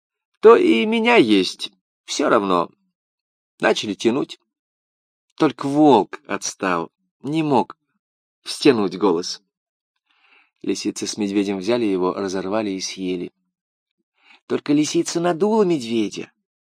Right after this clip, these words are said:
дала ему немного мяса, а остальное припрятала от него и ест себе потихоньку. Вот медведь начинает опять голодать и говорит: «Кума, кума, где ты берёшь себе еду?» «Экой ты, кум,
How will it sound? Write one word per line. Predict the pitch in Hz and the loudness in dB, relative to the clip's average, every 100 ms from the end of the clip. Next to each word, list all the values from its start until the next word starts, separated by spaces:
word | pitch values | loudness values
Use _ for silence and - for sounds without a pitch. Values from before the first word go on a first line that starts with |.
| _ _ _ | _ _ _
дала | 127 147 | 0 2
ему | 151 151 | 2 0
немного | 151 156 196 165 131 | -4 0 2 2 2
мяса, | 117 101 - | 0 -2 -6
а | 107 | -8
остальное | - 123 147 143 | -8 -6 -4 -4
припрятала | 156 160 185 190 147 113 107 | -4 0 2 2 0 -4 -6
от | 104 | -6
него | 104 98 | -2 0
и | 131 | 0
ест | 160 247 285 311 - - | 0 -2 -2 -4 -12 -8
себе | 110 117 | -6 -6
потихоньку. | 104 127 123 107 117 101 - 92 _ _ _ _ - - - _ | -8 -10 -10 -6 -6 -8 -14 -18 _ _ _ _ -20 -20 -20 _
Вот | 107 110 | -4 -2
медведь | 117 110 120 113 | 0 4 4 4
начинает | 107 110 113 110 | -2 -2 -2 0
опять | 107 123 135 110 | -2 0 0 0
голодать | 98 98 95 95 - | -2 -2 -2 -4 -4
и | |
говорит: | 92 101 98 95 - _ _ _ _ _ | -2 -2 0 -2 -6 _ _ _ _ _
«Кума, | - 98 117 131 117 | -8 -2 2 2 2
кума, | 113 107 107 92 82 - | 0 0 0 -2 -6 -14
где | 101 135 151 | -2 2 4
ты | 147 | 4
берёшь | 135 147 151 139 120 | 4 4 6 4 2
себе | - 127 127 | -4 0 2
еду?» | 123 147 131 131 104 - _ _ _ _ _ _ _ _ - | 2 0 2 2 2 -2 _ _ _ _ _ _ _ _ -8
«Экой | - - 104 | -6 -6 -6
ты, | 104 | -8
кум, | - 120 131 - | 0 4 4 2